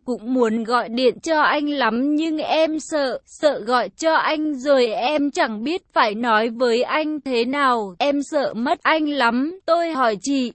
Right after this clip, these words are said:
"Sao hôm nay liều thế? Sao dám đi một mình về nhà anh?" "Em cũng chẳng biết nữa, chờ anh mãi, buồn lắm, ngập ngừng mãi em mới dám gọi điện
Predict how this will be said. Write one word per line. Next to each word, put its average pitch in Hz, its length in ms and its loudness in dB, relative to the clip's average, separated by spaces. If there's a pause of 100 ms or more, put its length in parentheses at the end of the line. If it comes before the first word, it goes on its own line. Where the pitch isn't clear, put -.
(160)
"Sao 302 260 0
hôm 302 340 -2
nay 311 220 -2
liều 254 320 4
thế? 233 500 0 (640)
Sao 320 220 2
dám 247 460 0
đi 339 220 -2
một 285 320 -2
mình 247 380 -2
về 262 220 4
nhà 247 320 0
anh?" 302 460 -6
"Em 320 280 0
cũng 247 320 -6
chẳng 226 320 -2
biết 330 260 -6
nữa, 302 520 -2 (120)
chờ 269 260 2
anh 285 380 -2
mãi, 254 480 -2
buồn 233 300 0
lắm, 233 500 -2
ngập 254 240 -2 (100)
ngừng 240 360 -2
mãi 208 320 0
em 320 360 0
mới 269 200 4 (120)
dám 269 280 -2
gọi 269 300 0
điện 240 280 -2